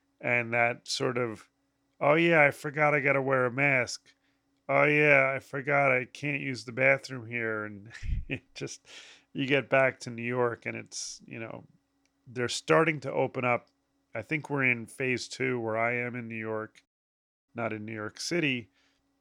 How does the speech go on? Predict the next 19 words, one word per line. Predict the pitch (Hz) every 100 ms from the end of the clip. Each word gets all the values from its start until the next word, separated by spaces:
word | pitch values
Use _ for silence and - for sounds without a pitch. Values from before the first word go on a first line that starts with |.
| _ _ _ _ _ _
And, | 123 120 117 117 -
and | 135 127 120 123 127
I | 135
knew | 135 160 165 170
it |
was | 147 135
phase | - 156 151 139
two. | - 147
I | 135
didn't | 143
know | 151
when | 147 147
it |
was | 131 120
starting | - 147 139 120
'cause | 131
I |
was | 120 117 120
literally | 156 185 175 151 135 120 117